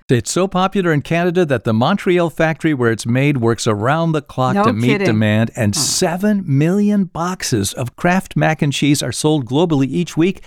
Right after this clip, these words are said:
Speaker 1: Canadians consume one point seven million of those boxes.
Speaker 2: Wow, wow.
Speaker 1: And they call it Kraft dinner up there. That's the name. It's not mac and cheese. It's Kraft dinner. But we think of it as mac and cheese.
Speaker 2: Yeah, yeah, we do. Okay, Bob, where is the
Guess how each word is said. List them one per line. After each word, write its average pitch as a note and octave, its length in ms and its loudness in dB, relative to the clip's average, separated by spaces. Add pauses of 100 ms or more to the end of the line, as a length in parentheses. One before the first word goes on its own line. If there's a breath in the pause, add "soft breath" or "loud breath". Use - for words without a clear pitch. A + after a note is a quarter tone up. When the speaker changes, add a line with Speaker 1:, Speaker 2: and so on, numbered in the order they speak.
(100)
Speaker 1:
Canadians G3 500 0
consume E3+ 380 -2
one F3+ 180 2
point F#3+ 280 -2
seven F3+ 500 0
million A#3+ 540 2 (200 soft breath)
of B2 140 -2
those A#2 240 0
boxes. G2+ 540 -6
Speaker 2:
Wow, E3+ 460 -6 (300)
wow. C#3 400 -12 (300)
Speaker 1:
And C#3 120 2
they F#3 100 2
call F#3 240 -2
it C#3+ 80 -4 (240)
Kraft - 520 -2
dinner B2 400 0
up - 200 -6
there. F2 340 -4 (320)
That's A#2 220 -2
the A#2 100 0
name. F#2+ 220 2
It's - 100 -10
not A#2+ 140 2
mac A#2 200 -2
and A#2 120 2
cheese. F#2+ 320 -2
It's - 160 -10
Kraft - 420 -4
dinner. F2+ 340 -2 (260)
But F#2+ 140 -6
we C#3 160 0
think G#2 180 -4
of F#2 100 -4
it E2 80 -6
as D#2+ 220 -8 (180)
mac - 300 -8
and E2+ 80 -10
cheese. - 320 -10
Speaker 2:
Yeah, D3+ 280 -6
yeah, G3 200 -10
we E3+ 120 -8
do. D#3 120 -12 (180)
Okay, A#3 320 0
Bob, E3 300 -2
where C4+ 200 2
is B3+ 280 0
the A#3 200 0